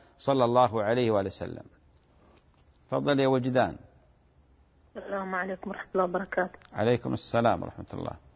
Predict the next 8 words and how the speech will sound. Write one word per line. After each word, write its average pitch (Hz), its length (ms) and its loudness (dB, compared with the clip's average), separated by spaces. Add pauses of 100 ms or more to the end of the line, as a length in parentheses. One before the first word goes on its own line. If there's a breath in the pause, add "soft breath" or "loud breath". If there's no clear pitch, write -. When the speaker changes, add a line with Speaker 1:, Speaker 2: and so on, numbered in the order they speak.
(640)
Speaker 2:
يا 214 240 2
شيخ 208 200 6
الله 208 160 4
يعافيك، 202 380 -2
عندي 208 280 0
سؤالين. 196 460 0 (180)
Speaker 1:
تفضل 107 260 0
أختي. - 240 -20